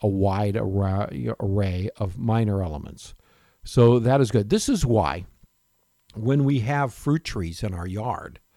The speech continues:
by the way, uh, and we have grass that grows right up to the fruit trees,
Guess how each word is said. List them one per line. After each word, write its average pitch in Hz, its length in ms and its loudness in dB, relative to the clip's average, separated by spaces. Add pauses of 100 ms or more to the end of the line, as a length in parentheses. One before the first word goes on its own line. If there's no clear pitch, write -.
(400)
by 87 180 -8
the 87 100 -10
way, 78 380 -8 (1120)
uh, 110 300 -2 (480)
and 120 240 2
we 139 100 4
have 120 220 0
grass 110 500 -4
that 107 140 -6
grows 110 340 6
right 113 400 2
up - 300 0
to 160 260 8
the 117 100 10
fruit 151 300 4
trees, 185 520 0